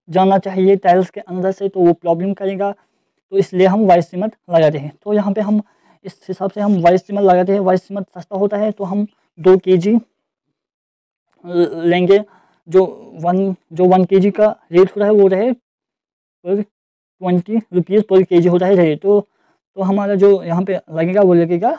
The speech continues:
चालीस रुपीज़, फ़ोर्टी रुपीज़। तो इसके बाद होता है labor, labor cost। Labor cost जब हम, हमें अल-, अलग-अलग होता है, floor में अलग होता है और फ्लोर में अलग होता है और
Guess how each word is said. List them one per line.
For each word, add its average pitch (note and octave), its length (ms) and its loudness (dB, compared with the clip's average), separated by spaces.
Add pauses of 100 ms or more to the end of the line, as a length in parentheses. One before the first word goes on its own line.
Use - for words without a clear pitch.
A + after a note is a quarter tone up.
(280)
चालीस F3 340 0 (160)
रुपीज़, D3+ 360 -8 (760)
फ़ोर्टी G#3+ 360 -6
रुपीज़। D3 360 -6 (440)
तो G3+ 100 2
इसके G3+ 180 -2
बाद G#3+ 140 4
होता G3+ 140 -2
है A3+ 140 4
labor, F3 360 4 (200)
labor F3+ 280 2
cost। D3+ 340 -10 (500)
Labor G#3 240 2
cost G#3+ 260 -2
जब G3 200 0
हम, G3+ 160 0 (200)
हमें G#3 320 -8
अल-, F#3+ 400 -4
अलग-अलग G3 460 2
होता G3+ 200 -4
है, G#3+ 100 0
floor F#3+ 340 2
में G3 120 -2
अलग F#3 260 0
होता G3+ 220 -2
है B3 220 0 (300)
और G#3 180 4 (1800)
फ्लोर F#3+ 200 6
में G3+ 120 -4
अलग F#3 240 2
होता G#3 180 0
है A3 80 4
और A3+ 220 4